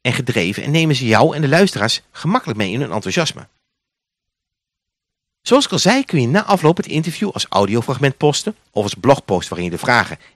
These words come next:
en antwoorden textueel beschrijft, of als presentatie die je op SlideShare post, enzovoorts. Ook zou je er een top vijf tips om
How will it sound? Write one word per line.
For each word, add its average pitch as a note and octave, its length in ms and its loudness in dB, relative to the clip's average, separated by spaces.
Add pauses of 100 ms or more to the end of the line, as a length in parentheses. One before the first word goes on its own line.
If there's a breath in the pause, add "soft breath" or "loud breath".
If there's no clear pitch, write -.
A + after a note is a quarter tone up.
en D3 140 2
antwoorden G2 440 0
textueel A2+ 440 2
beschrijft, D#3+ 480 0 (500)
of - 140 -12
als G2 80 -4
presentatie G2 640 0
die G2+ 80 -6
je A#2 60 0
op - 60 -8
SlideShare F3+ 440 2
post, E3+ 240 0
enzovoorts. - 680 -2 (1600)
Ook G2+ 160 4
zou F#2 140 2
je F2+ 60 0
er F#2+ 60 -4
een G2 120 -6
top A2 200 0
vijf - 320 2
tips - 340 0
om F#3+ 220 8